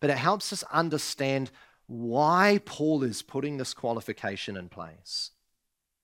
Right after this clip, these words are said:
Paul is saying, "Titus,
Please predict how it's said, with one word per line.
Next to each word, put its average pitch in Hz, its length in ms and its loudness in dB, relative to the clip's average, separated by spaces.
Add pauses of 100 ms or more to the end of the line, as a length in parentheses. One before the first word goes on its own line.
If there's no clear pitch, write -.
(1300)
Paul 185 240 8
is 156 100 4
saying, 117 500 2
"Titus, 120 760 0